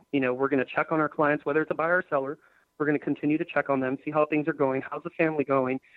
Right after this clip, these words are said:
whether they bought a home with us. We're gonna check on the home as well, see if they need anything, any recommendations for anything. So we continue our relationships with our clients, and that's what helps us build that rapport, um, from day one. And so that's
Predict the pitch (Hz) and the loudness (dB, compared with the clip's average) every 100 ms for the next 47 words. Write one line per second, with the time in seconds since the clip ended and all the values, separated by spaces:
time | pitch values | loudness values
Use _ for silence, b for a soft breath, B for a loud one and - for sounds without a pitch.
0 | b - 147 151 156 143 139 - 180 214 | b 0 4 6 6 4 0 2 2 2
1 | - 131 131 - 135 135 - 139 160 165 | 2 2 0 -2 -2 -2 0 2 4 2
2 | 160 151 160 160 147 147 165 143 139 151 | 2 2 0 2 4 4 2 -2 -2 0
3 | 143 143 147 - 147 139 135 131 - 127 | 0 0 0 2 4 4 2 -2 -2 -6
4 | 143 196 - 180 - 170 165 165 160 _ | -4 -6 -4 -2 2 4 6 4 2 _
5 | _ _ _ 185 165 160 - 185 196 - | _ _ _ 0 0 0 0 0 0 0
6 | 156 - - 202 220 226 226 - 139 131 | 0 0 2 4 4 4 0 -2 0 2
7 | 123 131 135 143 - 135 - 139 127 - | 0 -2 0 0 0 -4 -2 -2 0 2
8 | 135 135 - 139 139 - - - 143 - | 2 2 0 0 2 0 -4 -2 -4 -2
9 | 135 - 139 - 135 127 - - 156 196 | -6 2 2 2 -2 -4 -10 0 2 2
10 | 220 b b b 143 131 135 143 131 139 | -2 b b b -4 -2 -2 -2 0 -2
11 | 135 127 - - _ _ 139 127 - 127 | -2 -4 -8 -12 _ _ -8 -6 0 -2
12 | - 196 196 | 2 -2 -2